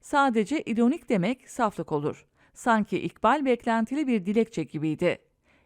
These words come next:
İktidarın bir maşası ve sopası olarak sembolleştirerek ulusal ve uluslararası arenada şeytanlaştırmaya çalıştırıldığını demekten de geri kalmıyordu. Gürlek, C H P liderinin hakkında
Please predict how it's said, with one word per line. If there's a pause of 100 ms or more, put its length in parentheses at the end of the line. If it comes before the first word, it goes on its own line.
İktidarın
bir
maşası
ve
sopası
olarak
sembolleştirerek
ulusal
ve
uluslararası
arenada (180)
şeytanlaştırmaya
çalıştırıldığını (120)
demekten
de
geri
kalmıyordu. (600)
Gürlek,
C
H
P
liderinin
hakkında